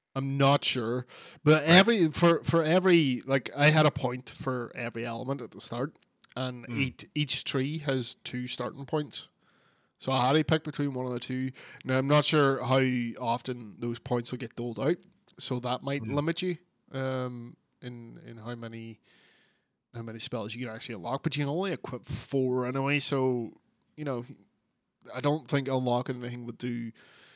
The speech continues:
Speaker 1: do much for you. You're best just finding, finding your playstyle and then using whichever spells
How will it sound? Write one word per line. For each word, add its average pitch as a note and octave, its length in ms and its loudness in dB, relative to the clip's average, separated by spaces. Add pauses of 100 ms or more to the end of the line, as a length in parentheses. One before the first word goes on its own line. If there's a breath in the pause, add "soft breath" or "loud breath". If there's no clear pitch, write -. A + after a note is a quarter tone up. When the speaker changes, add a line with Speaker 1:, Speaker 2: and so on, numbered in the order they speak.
(680 soft breath)
Speaker 1:
do C3 160 2
much B2 220 -2
for B2 260 -2
you. C#3+ 140 2
You're C#3 100 2
best B2+ 260 -2
just - 160 -2
finding, A#2+ 640 -4
finding B2 340 -2
your A#2 100 -6
playstyle C#3 600 0
and B2 100 -2
then A#2+ 220 -4
using B2 680 -2
whichever C3+ 380 0
spells B2+ 580 0